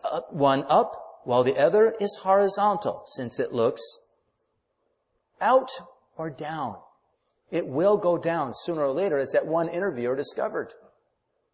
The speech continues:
He f-, found his way right into the occult. Whereas there was hierarchy in the truths before, all is flattened now, or even inverted,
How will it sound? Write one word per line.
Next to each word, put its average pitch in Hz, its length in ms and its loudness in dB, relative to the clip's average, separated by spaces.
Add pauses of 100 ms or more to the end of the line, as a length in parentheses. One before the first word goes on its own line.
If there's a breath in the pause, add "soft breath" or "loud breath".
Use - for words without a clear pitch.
(800)
He 143 120 -6
f-, 139 60 -8 (360)
found 180 260 2
his 170 180 0
way 175 160 4
right 175 420 2
into 226 180 6
the 220 140 4
occult. 185 360 2 (1300)
Whereas 208 600 8
there 214 500 8
was 208 380 6 (100)
hierarchy 196 800 4
in 170 160 0
the 151 80 2
truths - 480 2
before, 214 540 8 (1500)
all 110 260 4
is 185 240 -2
flattened 190 540 4
now, 180 560 4
or 175 120 2
even 175 240 0
inverted, 135 640 2